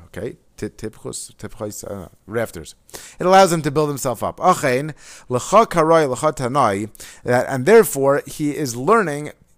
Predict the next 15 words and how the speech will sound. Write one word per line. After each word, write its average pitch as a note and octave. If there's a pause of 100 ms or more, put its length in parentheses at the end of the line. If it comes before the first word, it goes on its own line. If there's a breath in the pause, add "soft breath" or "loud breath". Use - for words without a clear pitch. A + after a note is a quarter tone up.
(140)
Starting E3+
off, D#3
the C#3
first -
step C3
is C3
that B2+
I'm B2
building D#3
myself B2+
up B2+
as A2+
a A2+
Baal A#2+
Avoda. B2+